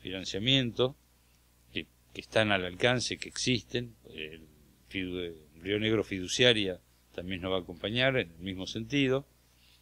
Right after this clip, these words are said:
Este, y eventualmente algún comprador externo traerlo para que conozca la zona. Eh, en la parte del sábado vamos a trabajar más sobre una,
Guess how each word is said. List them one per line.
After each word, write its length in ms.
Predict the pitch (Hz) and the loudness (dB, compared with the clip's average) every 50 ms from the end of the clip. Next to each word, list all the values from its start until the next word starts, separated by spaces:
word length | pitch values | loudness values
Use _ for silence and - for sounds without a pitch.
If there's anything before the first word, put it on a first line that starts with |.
| _ _ _ _ _ _ _ - | _ _ _ _ _ _ _ -8
Este, 380 | - 87 - _ - - 87 - - | -8 -8 -8 _ -18 -20 -20 -12 -2
y 260 | - 139 160 175 - - _ _ _ _ _ _ _ - | 2 4 4 4 2 -2 _ _ _ _ _ _ _ 2
eventualmente 760 | 123 123 120 120 120 117 123 143 139 143 147 143 143 - 135 | 2 4 4 4 2 4 6 8 8 8 8 6 6 6 6
algún 240 | 127 127 131 135 120 | 8 8 6 4 6
comprador 760 | 110 127 120 113 104 120 120 120 131 139 135 135 127 117 113 | 6 6 4 6 6 6 8 10 10 10 10 10 10 8 6
externo 520 | 107 - - - 131 135 131 135 139 131 | 2 2 4 6 6 6 6 4 0 0
traerlo 420 | - - 117 113 113 110 123 131 107 | 2 4 6 6 6 6 2 2 2
para 180 | 110 101 98 87 | 2 0 0 -2
que 120 | 92 87 | -4 -6
conozca 400 | 80 92 92 98 92 - - 92 | -6 -4 -4 -4 -4 0 0 0
la 120 | 85 85 | 0 -2
zona. 220 | - - - - - - _ _ _ _ _ _ _ _ _ _ _ _ _ _ _ _ _ - | -6 -8 -8 -10 -16 -20 _ _ _ _ _ _ _ _ _ _ _ _ _ _ _ _ _ -6
Eh, 500 | - 95 92 92 95 92 92 90 90 - - | -2 0 0 0 0 0 -2 -2 -4 -6 -8
en 160 | - 95 92 | -8 -6 -2
la 120 | 92 92 - | -2 0 4
parte 320 | - 120 117 - 123 127 | 6 6 6 6 6 6
del 160 | 127 131 127 | 6 6 6
sábado 560 | 127 - 160 156 151 147 147 151 160 170 175 - _ _ _ _ _ _ _ _ _ _ _ _ _ _ _ | 4 8 12 12 12 12 12 10 8 4 0 -6 _ _ _ _ _ _ _ _ _ _ _ _ _ _ _
vamos 580 | - 95 95 104 107 107 107 104 - - - - | -12 -2 4 4 4 6 4 2 0 0 2 2
a 580 | 95 92 90 87 87 85 85 82 85 85 82 80 - _ | 4 4 4 4 2 0 -2 -2 -4 -4 -4 -6 -10 _
trabajar 460 | - 92 95 95 92 90 - 110 104 | -4 -2 0 0 0 2 0 -2 0
más 200 | 104 110 104 95 | 0 -2 -2 -2
sobre 460 | - - 92 85 90 90 90 87 - - - _ _ _ _ - | -2 -4 -4 -2 -2 -2 -2 -2 -4 -8 -16 _ _ _ _ -18
una, 560 | - 120 117 107 101 95 92 90 85 85 - | -12 -8 -4 -2 -2 -2 -2 -6 -10 -16 -20